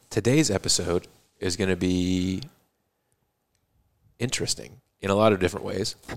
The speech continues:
primarily because it's those calls that you go on that we're gonna do a couple case reviews of,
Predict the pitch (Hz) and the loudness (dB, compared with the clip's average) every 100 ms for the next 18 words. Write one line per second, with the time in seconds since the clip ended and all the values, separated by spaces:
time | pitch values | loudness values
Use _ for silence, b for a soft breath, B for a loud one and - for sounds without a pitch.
0 | 110 - 101 98 117 131 104 92 - 90 | -12 -8 -4 2 4 6 4 2 2 2
1 | 87 92 90 - - - _ _ _ _ | 0 -4 -2 0 0 -4 _ _ _ _
2 | 98 101 95 - - 113 139 139 143 156 | 0 0 0 0 2 4 2 0 -2 -4
3 | 156 160 165 175 175 151 120 95 120 120 | -4 -2 -2 -2 -4 -6 -6 -4 -2 -2
4 | 120 113 123 113 - 120 131 123 127 131 | -2 -2 -2 -2 -2 0 -2 -2 -4 -2
5 | 131 127 | -4 -8